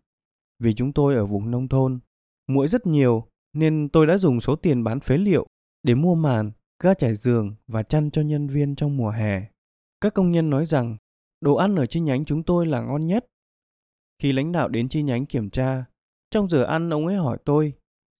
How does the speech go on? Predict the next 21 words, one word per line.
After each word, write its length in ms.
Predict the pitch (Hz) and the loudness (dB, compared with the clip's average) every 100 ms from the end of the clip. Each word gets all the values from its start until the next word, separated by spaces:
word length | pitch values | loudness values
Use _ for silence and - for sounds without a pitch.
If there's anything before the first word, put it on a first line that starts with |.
| _ | _
"Sao 280 | - - 170 | -10 -4 -2
anh 180 | 170 165 | 0 -2
lại 120 | 131 | -2
làm 220 | 120 113 | 0 -2
tốt 180 | 110 180 | -2 -2
thế?" 280 | - 120 151 - _ _ _ _ _ _ _ _ | -2 -4 -4 -12 _ _ _ _ _ _ _ _
Tôi 120 | - 143 | -2 0
nói 200 | 120 120 | 0 -2
với 120 | 127 | -2
ông 180 | 143 139 | -2 -2
ấy 260 | 117 185 - _ _ | -4 -6 -10 _ _
rằng 420 | 127 135 127 123 | -6 -4 -2 -2
mình 220 | 127 120 | -2 -4
tu 120 | 120 185 | -4 -4
luyện 200 | 160 - | -4 -6
Pháp 240 | 196 185 | -8 -6
Luân 160 | 165 156 | -6 -6
Đại 180 | 123 - | -8 -8
Pháp. 260 | - 214 - _ _ _ _ _ _ | -8 -8 -10 _ _ _ _ _ _
Trước 180 | - 214 | -4 -2
hết, 180 | 220 240 | -2 -4